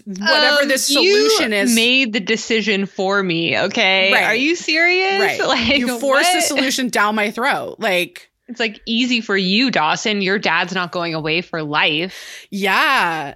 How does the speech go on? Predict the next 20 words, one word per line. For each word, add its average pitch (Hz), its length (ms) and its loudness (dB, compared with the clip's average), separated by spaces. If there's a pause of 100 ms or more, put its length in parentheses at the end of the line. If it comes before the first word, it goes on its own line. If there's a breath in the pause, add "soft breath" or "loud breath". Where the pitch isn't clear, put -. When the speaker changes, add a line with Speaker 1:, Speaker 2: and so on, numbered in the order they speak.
Speaker 1:
And, 269 220 0
like, 262 500 -2 (520)
you 277 160 0
know, 269 400 0 (100)
it's 262 220 -2
not 262 320 -2
e-, 233 180 -12
exactly, 214 920 0
like, 220 220 -2
it 233 120 -4
doesn't 294 260 -2
matter 214 360 0
if 202 120 -4
my 202 240 0
dad 190 260 0
goes 196 200 -4
to 180 80 -6
prison 196 460 -4
to 233 140 -4
you. 185 540 -4